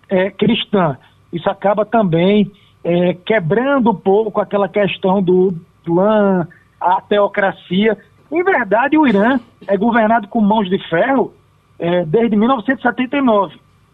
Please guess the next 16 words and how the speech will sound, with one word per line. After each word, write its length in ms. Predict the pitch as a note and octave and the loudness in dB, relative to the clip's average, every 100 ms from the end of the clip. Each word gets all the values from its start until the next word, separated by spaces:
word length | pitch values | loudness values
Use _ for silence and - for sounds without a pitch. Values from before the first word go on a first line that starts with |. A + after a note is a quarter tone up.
| _ - | _ -2
Trocaram 440 | A#3 A3+ A#3+ D4 | -2 0 0 0
um 40 | |
ditador, 680 | C4+ G#3+ A#3+ G#3 F3+ G#3+ D#4 | 0 0 -2 0 0 0 -2
que 100 | - | -2
era 160 | A#3 A3 | 0 2
aliado 440 | A3 G3 F#3 F#3+ | 2 2 2 0
dos 100 | F#3 | -2
Estados 260 | - F#3 F3 | 0 -2 -2
Unidos, 360 | E3+ E3+ A#3+ G3 | -2 -2 -2 -2
o 60 | |
Reza 280 | E3 F3+ F#3 | 0 0 -2
Pahlavi, 500 | F#3+ E3+ D#3 F#3+ C#4 - _ _ _ _ - | -2 0 2 0 -2 -10 _ _ _ _ -4
e 160 | A#3 C4 | -4 0
colocaram 540 | C#4 D4+ D4 C#4+ C#4+ | 0 0 0 0 0
um 40 | |
ditador, 640 | C#4 C#4+ C#4+ G#3 A3+ C#4 | -2 -2 0 2 2 0